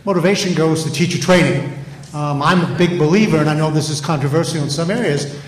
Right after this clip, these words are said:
I mean, I happen to think education courses are extremely important for educators. I mean, a lot of folks said, "No, no, we just want subject matter training."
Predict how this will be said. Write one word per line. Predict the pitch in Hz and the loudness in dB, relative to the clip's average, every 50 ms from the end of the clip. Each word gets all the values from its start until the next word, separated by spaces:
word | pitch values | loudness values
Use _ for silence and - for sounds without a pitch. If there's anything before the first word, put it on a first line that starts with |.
| - - | -12 -8
I | 165 | -4
mean, | 156 156 | -2 0
I | 180 | 0
happen | - 214 - 175 | 0 0 0 -2
to | 175 | -4
think | - - 202 202 202 - | -2 0 -2 -2 -2 -2
education | 202 196 - 190 - - 180 196 196 196 196 190 147 | -2 -2 0 -2 -2 0 0 0 0 0 -2 -4 -2
courses | 131 165 165 156 - 160 160 - - | 0 0 0 0 0 -2 -4 -4 -4
are | - 160 147 | -4 -6 -6
extremely | 147 - - - 190 175 165 165 | -6 -6 -4 -2 0 0 0 0
important | 160 165 165 214 214 185 131 131 139 131 - - - - - | -2 -2 -2 -2 0 0 -2 -2 -6 -6 -10 -14 -16 -18 -16
for | - - - | -12 -8 -4
educators. | - - 160 165 - 160 160 135 139 139 - - - - - - - - - - - | -2 0 0 0 0 -2 -2 -2 -4 -4 -8 -10 -12 -12 -16 -18 -20 -20 -20 -14 -10
I | 156 | -6
mean, | 135 139 139 | -6 -4 -2
a | 143 | -2
lot | 151 160 175 180 175 | 0 2 2 4 2
of | 170 - | 0 0
folks | - 180 160 156 156 - | 0 0 0 0 0 0
said, | 170 143 | -2 0
"No, | 147 165 170 165 | 0 0 0 0
no, | 156 156 151 156 | 0 0 -2 -2
we | 151 143 156 | -2 -2 -2
just | 156 175 175 - - | 0 0 0 0 -2
want | 165 156 143 - - - - - | -4 -4 -6 -6 -10 -16 -16 -10
subject | - - - 196 190 - - 175 170 160 | -6 0 2 2 2 2 2 0 0 0
matter | 156 151 156 143 143 139 | -2 0 0 -2 -4 -6
training." | 139 165 156 147 139 135 139 151 156 | -4 -4 -4 -2 -2 -4 -6 -6 -8